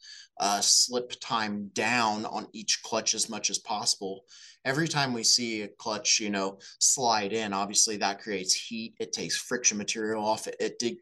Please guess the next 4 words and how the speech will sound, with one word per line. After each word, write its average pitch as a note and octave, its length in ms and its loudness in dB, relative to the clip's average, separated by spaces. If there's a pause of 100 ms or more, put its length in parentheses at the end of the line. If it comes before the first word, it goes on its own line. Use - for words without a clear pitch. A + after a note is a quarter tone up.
decreases B2+ 680 2
the F#2+ 100 -4
life F2 560 -6 (560)
of G2+ 500 2